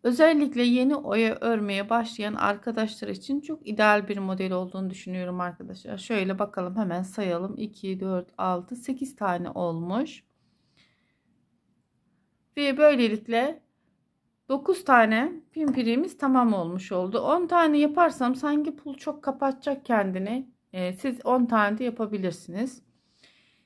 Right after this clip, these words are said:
İki tane mil üstü alıyorum. Bir, iki zürafa atlıyorum. Üçüncü zürafadan giriş yapıyorum. Önce bir, sonra iki, sonra iki,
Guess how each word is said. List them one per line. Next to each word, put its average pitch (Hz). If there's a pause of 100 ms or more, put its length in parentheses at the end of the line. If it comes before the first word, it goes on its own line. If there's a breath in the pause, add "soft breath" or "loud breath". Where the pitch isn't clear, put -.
(160 soft breath)
İki 330
tane 320
mil 294
üstü 226
alıyorum. 226
Bir, 311
iki 254
zürafa 240
atlıyorum. 254
Üçüncü 285
zürafadan 233
giriş 220
yapıyorum. 170 (640)
Önce 226
bir, 240
sonra 262
iki, 247
sonra 254
iki, 277